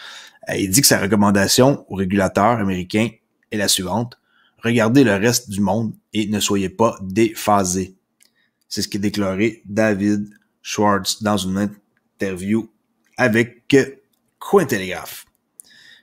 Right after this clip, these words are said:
Puis, euh, bon, j'ai hâte de voir comment est-ce que ça va se passer, là. Puis il dit que les États-Unis sont l'une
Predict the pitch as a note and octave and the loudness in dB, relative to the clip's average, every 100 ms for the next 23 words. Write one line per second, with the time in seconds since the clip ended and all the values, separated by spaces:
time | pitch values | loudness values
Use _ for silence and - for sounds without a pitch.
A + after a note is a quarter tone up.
0 | _ _ - G2 F#2+ G2 F#2 F2+ F2+ F2 | _ _ -16 -10 -6 -4 -2 -4 -6 -8
1 | F2 F#2 - - - F#2 G2 G#2+ G2+ G2 | -4 -6 -6 -20 -20 -10 -4 0 0 2
2 | G#2 A#2 G#2 - _ _ _ - G2+ G2 | 4 4 2 -4 _ _ _ -4 -2 0
3 | A#2 A2 - G#2 F#2 G2 - F#2+ F2+ F#2+ | 0 0 -2 -6 -6 -8 -10 -10 -8 -4
4 | G#2+ A2 A2+ _ _ _ _ - G2+ F#2 | -2 -2 -6 _ _ _ _ -10 -6 -2
5 | B2 A#2 G#2+ A#2+ A2 C3 C#3 A2 G#2 G2+ | -2 0 0 2 4 4 4 4 2 4
6 | B2+ D3+ C3 F#2 | 6 6 4 0